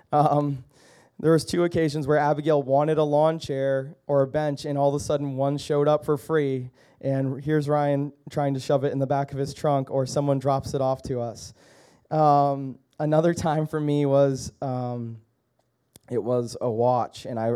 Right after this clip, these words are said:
I was started getting into watches 'cause, like I said, like, like Bilbo, I, I'm into all, like, the, those knickknacks and things, and, and so my friend noticed, and, he, and out of blue, he called me, and he said, "Ryan, I wanna send you a watch."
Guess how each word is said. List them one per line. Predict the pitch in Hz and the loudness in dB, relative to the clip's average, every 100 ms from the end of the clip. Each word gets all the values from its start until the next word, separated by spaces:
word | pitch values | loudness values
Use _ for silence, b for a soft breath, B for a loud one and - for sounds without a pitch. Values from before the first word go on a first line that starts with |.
| - | -4
I | 123 | -6
was | 120 | -6
started | - 143 127 | -4 -4 -2
getting | 135 131 | -2 0
into | 131 120 | 0 0
watches | 117 117 - 107 110 | 0 0 -2 -6 -6
'cause, | 120 110 117 | -10 -14 -14
like | 127 135 | -10 -8
I | |
said, | 131 135 120 | -6 -4 0
like, | 117 117 B B B | 0 0 B B B
like | 147 147 | 0 4
Bilbo, | 151 151 143 131 | 8 8 8 8
I, | 131 | 6
I'm | 139 135 135 143 | 0 -2 2 2
into | 147 | 4
all, | 139 135 | 6 6
like, | 135 135 - | 4 2 -2
the, | 131 127 127 | 0 2 0
those | 131 127 131 | -4 -4 -2
knickknacks | 135 135 127 123 - | -2 -4 -6 -6 -6
and | 127 | -6
things, | 120 135 127 120 | -4 -4 -6 -8
and, | 127 120 b b b - | -10 -10 b b b -6
and | 143 143 | -4 -2
so | 139 135 135 | 2 4 2
my | 131 135 | -2 -4
friend | - 160 151 | 0 0 2
noticed, | 143 143 143 - | 0 0 -2 -4
and, | 135 | -4
he, | 135 - | -6 -8
and | 127 | -6
out | 127 143 | -4 -4
of | 123 | -4
blue, | 135 143 | -6 -6
he | 131 | -8
called | 127 135 135 | -6 -2 0
me, | 131 131 | 0 -2
and | |
he | 127 | -4
said, | 127 123 | -4 -4
"Ryan, | 147 151 143 | 0 0 0
I | 151 | -2
wanna | 180 151 | -2 -4
send | 147 139 | -4 -4
you | 131 127 | 0 0
a | |
watch." | 120 117 101 - - | 0 -2 -6 -12 -20